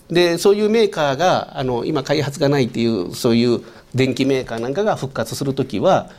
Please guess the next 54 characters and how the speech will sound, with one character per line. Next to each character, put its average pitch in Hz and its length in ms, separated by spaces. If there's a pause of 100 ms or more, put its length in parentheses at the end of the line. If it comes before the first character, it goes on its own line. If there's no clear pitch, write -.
(360)
日 170 80
本 196 200
じ 147 60
ゃ 110 40
な 107 100
く 107 100
て 92 100
海 208 280
外 139 140
じ 98 60
ゃ - 20
な 95 100
い 87 80
か 85 100
な 78 140
と - 260 (240)
い 180 80
う 208 80
こ 240 100
と 165 120
を 113 40
想 113 200
定 107 140
し - 80
た 98 120
戦 98 180
略 95 220
を 127 40
立 82 160
て - 60
て - 100
お 73 40
り 78 100
ま - 120
す。 - 200 (220)
や 147 120
は 214 80
り、 262 120
あ 208 80
の、 143 200
国 190 360
内 135 160
で 104 200
残 135 280
る 127 80 (1080)
製 117 260
品、 113 300 (140)
業 127 200
種、 113 280 (280)
そ 139 140
の 131 120
メ 139 180
ー 135 40
カ 127 300